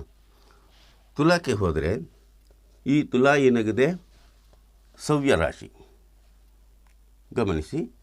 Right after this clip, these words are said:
ಸವ್ಯ, ತುಲಾ ಸವ್ಯ ರಾಶಿ. ತುಲದ ಅಧಿಪತಿ ಶುಕ್ರ ಕೂತಿರುವಂಥದ್ದು ಸವ್ಯ ರಾಶಿಯಲ್ಲೇ. ಹಾಗಾಗಿ ಇಲ್ಲಿಂದ ಸವ್ಯವಾಗಿ ಎಣಿಸ್ಬೇಕಾಗುತ್ತೆ.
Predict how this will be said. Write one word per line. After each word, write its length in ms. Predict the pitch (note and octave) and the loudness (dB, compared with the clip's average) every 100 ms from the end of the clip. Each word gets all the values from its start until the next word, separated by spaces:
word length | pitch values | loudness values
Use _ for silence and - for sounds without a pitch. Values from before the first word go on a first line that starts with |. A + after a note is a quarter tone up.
| - | -8
ಸವ್ಯ, 360 | A#2 G#2 D#2 - - _ _ - - | -2 0 0 -4 -12 _ _ -20 -4
ತುಲಾ 180 | A2+ A#2 | 0 0
ಸವ್ಯ 440 | - A2+ A2+ D#2 | 2 0 2 0
ರಾಶಿ. 460 | C#2+ C#2+ - A#2+ F#2 - _ _ - | 0 -4 -4 -8 -8 -18 _ _ -2
ತುಲದ 320 | C#3+ D3+ D3 C3+ - - | 2 4 4 0 -2 -8
ಅಧಿಪತಿ 500 | - A#2+ D#3+ D3 D#3+ F3 F#3+ - | -2 0 0 0 0 -2 -4 -10
ಶುಕ್ರ 280 | - A#2 - F#2 B2+ - _ _ | -8 -6 -2 -2 -2 -8 _ _
ಕೂತಿರುವಂಥದ್ದು 1080 | - C#3 C3+ B2 B2 A#2+ A#2 A2 F3 G3 _ _ _ _ _ _ _ _ _ _ _ _ _ _ _ _ _ _ _ _ _ _ - | -4 -4 -2 0 0 -2 -4 -2 -2 -4 _ _ _ _ _ _ _ _ _ _ _ _ _ _ _ _ _ _ _ _ _ _ -6
ಸವ್ಯ 260 | D#3 C3+ A2+ | 0 4 4
ರಾಶಿಯಲ್ಲೇ. 540 | F2+ E2 D2 B1+ A1 - _ _ _ _ _ _ _ _ _ _ _ _ _ _ _ _ - - | 2 -2 -8 -8 -12 -18 _ _ _ _ _ _ _ _ _ _ _ _ _ _ _ _ -10 -2
ಹಾಗಾಗಿ 400 | B2 G2 C#2+ G#2+ | 0 0 -2 -4
ಇಲ್ಲಿಂದ 520 | C#3 A#2 B2 F2+ D#2+ D#3+ - _ - | 0 0 2 2 0 -4 -10 _ -12
ಸವ್ಯವಾಗಿ 720 | - D#3+ E3 E3+ C3+ A2 A2 | 0 4 6 6 6 4 2
ಎಣಿಸ್ಬೇಕಾಗುತ್ತೆ. 920 | E3 - G2 - C#2+ C#2 C2+ C2+ - | -2 -2 -2 -2 -8 -8 -8 -10 -14